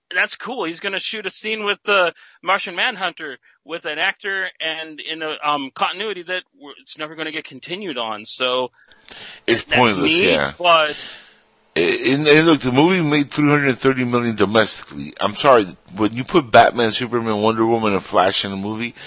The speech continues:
Speaker 2: the movie should easily domestically make at least six, seven hundred million dollars, which is what they thought it was gonna make. So when you say it made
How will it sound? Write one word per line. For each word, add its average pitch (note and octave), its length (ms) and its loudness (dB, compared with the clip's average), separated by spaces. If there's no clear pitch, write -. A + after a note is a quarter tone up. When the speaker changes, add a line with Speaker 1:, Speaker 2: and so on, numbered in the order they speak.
Speaker 2:
the G#2 100 0
movie D3 240 4
should B2 300 0
easily C3 400 -2
domestically G2+ 540 -2
make F#2 360 -6
at F2 160 -4
least G2+ 360 -4
six, F#2 200 -10
seven F#2 200 -2
hundred E2 240 -6
million D#2+ 260 -8
dollars, C#2+ 380 0
which F2 180 -10
is E2 80 -10
what F2+ 160 -6
they E2+ 120 -8
thought E2+ 200 0
it E2 40 0
was C#2 160 -6
gonna D2 180 -14
make. D#2 280 -10
So A2+ 320 4
when G2+ 240 -2
you A#2+ 80 -4
say C#3+ 340 4
it A2 80 4
made A2 420 -2